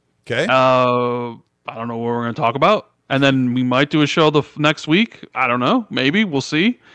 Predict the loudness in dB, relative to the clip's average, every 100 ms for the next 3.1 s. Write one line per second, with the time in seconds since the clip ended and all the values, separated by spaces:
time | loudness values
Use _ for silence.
0 | -20 _ _ 4 6 6 4 4 4 4
1 | 2 0 0 0 0 -2 -2 -2 -4 -8
2 | -8 -8 -6 -6 -4 -2 -2 -4 -6 -10